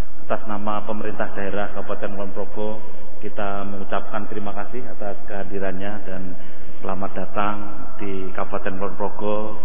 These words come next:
di Wates, di Masjid Agung. Mudah-mudahan kehadiran beliau bisa memberikan kajian-kajian tentang Islam yang sangat bermanfaat bagi masyarakat Kulon Progo khususnya,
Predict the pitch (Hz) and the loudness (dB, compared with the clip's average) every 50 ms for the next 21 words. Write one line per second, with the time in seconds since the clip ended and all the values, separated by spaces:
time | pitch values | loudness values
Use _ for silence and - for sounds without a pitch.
0 | - - 98 98 95 92 90 92 92 90 - - 117 113 - - - - - - | 0 0 0 0 0 0 0 0 0 0 0 0 0 0 0 0 0 0 0 0
1 | - - - - - - - 104 101 98 95 95 - - 107 101 101 98 101 - | 0 0 0 0 0 0 0 0 0 0 0 0 0 0 0 0 0 0 0 0
2 | - 113 101 92 87 - - - - - - - - - - - - 107 104 107 | 0 0 0 0 0 2 2 2 2 2 0 0 0 0 0 0 0 0 0 0
3 | 101 101 104 101 101 98 98 98 104 110 117 120 123 127 127 123 - - 101 101 | 0 0 0 0 0 0 0 0 0 0 0 0 0 0 0 0 0 0 0 0
4 | 101 98 101 101 101 101 98 98 90 101 101 98 101 101 104 110 113 123 139 147 | 0 0 0 0 0 0 0 0 0 0 0 0 0 0 0 0 0 0 0 0
5 | - - - - 104 98 - - 98 98 101 101 98 98 98 98 - 104 101 101 | 0 0 0 0 0 0 0 0 0 0 0 0 0 0 0 0 0 0 0 0
6 | 101 104 101 - - 101 104 95 95 95 - 98 98 - - 101 104 104 101 98 | 0 0 0 0 0 0 0 0 0 0 0 0 0 0 0 0 0 0 0 0
7 | 95 92 - - - - - - - - - - - 110 101 98 98 101 104 - | 0 0 0 0 0 0 0 0 0 0 0 0 0 0 0 0 0 0 0 0
8 | - - - - 104 104 104 104 104 104 101 101 101 101 101 - 104 104 101 98 | 0 0 0 0 0 0 0 0 0 0 0 0 0 0 0 0 0 0 0 0
9 | 98 98 - - - 117 123 131 117 - - - 101 101 101 98 95 - - 98 | 0 0 0 0 0 0 0 0 0 0 0 0 0 0 -2 -2 -2 -2 -2 -2
10 | 69 87 98 - - - 104 95 - - 98 95 95 92 - 101 92 90 87 - | -2 -2 -2 0 0 0 0 0 0 0 0 0 0 0 0 0 0 0 0 0
11 | 95 92 - - 98 95 90 - 95 92 - 98 95 - - 95 - 101 92 - | 0 0 0 0 0 0 0 0 0 0 0 0 0 0 0 0 0 0 0 0
12 | 101 107 107 117 123 | 0 0 0 0 0